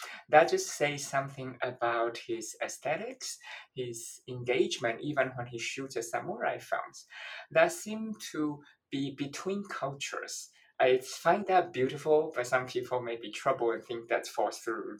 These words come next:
the, falling through the cracks. Um, in rendering Shakespeare's Macbeth into a samurai world,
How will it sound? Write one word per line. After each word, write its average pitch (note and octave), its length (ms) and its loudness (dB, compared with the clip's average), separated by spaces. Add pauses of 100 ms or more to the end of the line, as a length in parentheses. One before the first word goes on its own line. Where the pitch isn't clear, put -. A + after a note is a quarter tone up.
the, - 80 -16 (200)
falling B2+ 300 8
through A#2 240 -4
the G#2 180 -4
cracks. - 880 -2 (1080)
Um, C#3 520 10 (800)
in F3 460 10 (480)
rendering D3 840 4 (160)
Shakespeare's D#3 640 0
Macbeth - 720 6 (1080)
into D3+ 560 0
a B2+ 100 4
samurai A#2+ 640 2
world, - 520 -2